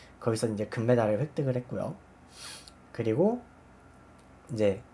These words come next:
양궁 개인전, 그 양궁 개인전은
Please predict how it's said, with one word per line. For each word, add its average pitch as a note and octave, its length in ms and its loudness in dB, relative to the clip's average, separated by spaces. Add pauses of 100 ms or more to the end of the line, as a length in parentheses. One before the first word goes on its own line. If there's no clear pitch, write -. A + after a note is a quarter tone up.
(920)
양궁 F#3+ 540 2
개인전, A#2+ 560 4 (1400)
그 G#2 360 2 (360)
양궁 D#3+ 380 4
개인전은 D#3 720 6